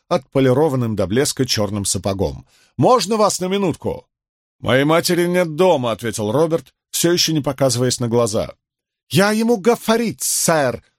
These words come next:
практически выплюнула экономка в лицо незваному гостю. "А я и не с ней хотел побеседовать, с вами!" —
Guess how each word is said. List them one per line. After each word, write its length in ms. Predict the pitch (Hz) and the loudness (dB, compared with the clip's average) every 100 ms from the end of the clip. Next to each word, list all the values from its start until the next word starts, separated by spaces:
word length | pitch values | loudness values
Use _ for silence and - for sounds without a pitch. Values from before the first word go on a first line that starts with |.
| _ | _
практически 600 | 143 131 131 - - - | -4 -2 -4 -2 -2 -2
выплюнула 680 | 104 151 147 117 107 104 101 | 2 2 2 -2 0 0 0
экономка 480 | 113 123 185 - | -2 -2 -2 -2
в 60 | 156 | -2
лицо 340 | 139 113 - | -2 0 0
незваному 600 | 151 143 113 135 131 131 127 | 0 0 0 0 0 -2 0
гостю. 440 | 104 82 - 69 - _ _ _ | -2 -2 -6 -8 -12 _ _ _
"А 160 | 120 135 | 0 2
я 300 | 147 180 214 | 4 4 2
и 60 | |
не 140 | 220 233 | 0 -2
с 140 | - | 0
ней 220 | 185 202 | 0 0
хотел 340 | 190 214 196 196 | 0 0 0 0
побеседовать, 600 | 208 196 - 151 147 147 | -2 0 0 2 0 -2
с 100 | - | 0
вами!" — 480 | 175 185 160 170 | 2 2 0 -4